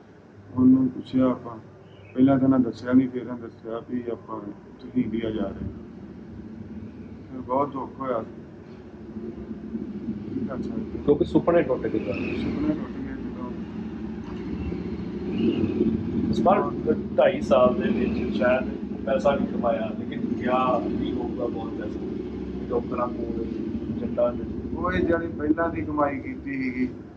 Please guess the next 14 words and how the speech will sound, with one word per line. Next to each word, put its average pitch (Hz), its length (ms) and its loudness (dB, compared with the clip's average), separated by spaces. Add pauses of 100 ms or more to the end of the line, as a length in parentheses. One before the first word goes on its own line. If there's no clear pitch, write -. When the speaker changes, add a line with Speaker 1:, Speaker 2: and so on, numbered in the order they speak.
(280)
Speaker 1:
ਜਾਂ 135 140 4
ਕੋਈ 127 300 2 (1200)
ਕਰਜ਼ਾ 131 320 -2
ਚੁੱਕਿਆ 127 400 -6
ਜਾਂ 127 140 2
ਕੁਝ 113 420 -12
ਲਾ 113 200 0
ਕੇ - 80 -12
ਤੇ 117 60 -12
ਫਿਰ 113 1300 -14
ਖੇਡ 120 160 -10
ਖਤਮ 113 160 -12
ਕਰਕੇ 107 400 -12
ਆ। 101 40 -12